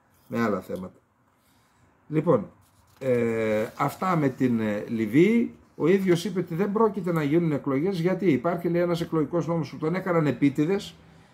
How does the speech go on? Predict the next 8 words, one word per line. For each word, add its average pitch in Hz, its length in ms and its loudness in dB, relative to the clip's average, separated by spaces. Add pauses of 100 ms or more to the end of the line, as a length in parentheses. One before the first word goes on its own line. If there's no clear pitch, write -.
(140)
και 147 100 -2
τι 208 180 -2
λέει, 160 460 4 (240)
απαγορεύεται 151 720 -2
να 160 80 0
συμμετέχουν 160 540 -2
στις - 160 -8
εκλογές 143 680 0